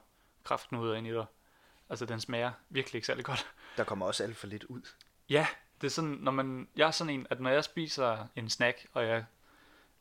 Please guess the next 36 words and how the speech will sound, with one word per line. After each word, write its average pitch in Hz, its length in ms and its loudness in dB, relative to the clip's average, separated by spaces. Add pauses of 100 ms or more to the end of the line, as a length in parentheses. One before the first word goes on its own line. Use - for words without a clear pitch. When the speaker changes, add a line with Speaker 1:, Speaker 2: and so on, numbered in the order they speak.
(400)
Speaker 1:
sådan, 120 260 -6 (120)
når 117 120 0
det 110 80 2
ikke 113 120 2
er 110 40 -2
Snackchat - 500 -2 (100)
i 135 160 0
regi, 127 360 -4
<laughs> - 120 -2
Snackchat-regi, 143 600 0 (420)
men 127 120 0
når 123 100 6
det 117 120 2
sådan 139 140 0
mere 135 180 4
sådan 139 120 -2
er 127 40 4
fredag 143 300 2
aften 110 280 0
eller 107 140 0
lørdag 123 240 6
aften, 117 280 -2
og 120 80 -2
jeg 113 100 -4
skal 123 140 -6
have 131 100 -4
noget 123 180 0
at 113 80 -4
hygge 139 180 -4
med 110 260 -2
til 113 160 -8
en 107 60 -6
film 127 260 -4
eller 113 160 -10
sådan 120 140 -10
noget, 120 160 -10